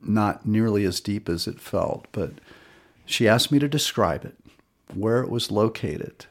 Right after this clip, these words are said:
And so that forced me to spend time with this discomfort and feel it out. She said, "Where,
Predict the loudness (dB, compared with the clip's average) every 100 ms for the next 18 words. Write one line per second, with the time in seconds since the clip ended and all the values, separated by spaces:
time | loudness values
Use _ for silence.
0 | _ _ _ -20 -20 _ -6 -4 -2 -2
1 | -2 -2 -2 0 -4 -4 -4 -4 -6 -6
2 | -10 -10 -8 -6 -6 -8 -10 -10 -8 -8
3 | -8 -8 -8 -8 -8 -14 -16 _ _ _
4 | -14 -14 -12 -6 -2 0 0 -2 -4 -10
5 | -14 _ -20 -20 -20 -20 -20 -20 -20 _
6 | _ _ _ _ _ _ _ -18 -12 -10
7 | -8 -4 0 0 -2 -8